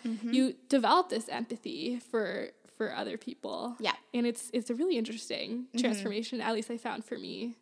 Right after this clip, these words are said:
Speaker 1: Yeah, I think so. Absolutely. And I think being part of Wellness Peers also, it does really help you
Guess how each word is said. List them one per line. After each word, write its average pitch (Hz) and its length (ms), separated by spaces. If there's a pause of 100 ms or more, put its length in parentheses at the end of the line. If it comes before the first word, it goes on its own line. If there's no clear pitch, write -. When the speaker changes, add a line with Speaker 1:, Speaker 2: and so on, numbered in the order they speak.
(160)
Speaker 1:
Yeah, 208 160 (180)
I 262 80
think 269 160
so. 90 300
Absolutely. 170 540
And 208 120
I 214 80
think 240 440 (440)
being 254 220
part 196 260
of 208 280
Wellness 220 380
Peers 240 460
also, 196 680 (1000)
it - 160
does 294 300
really 269 280
help 208 300
you 196 420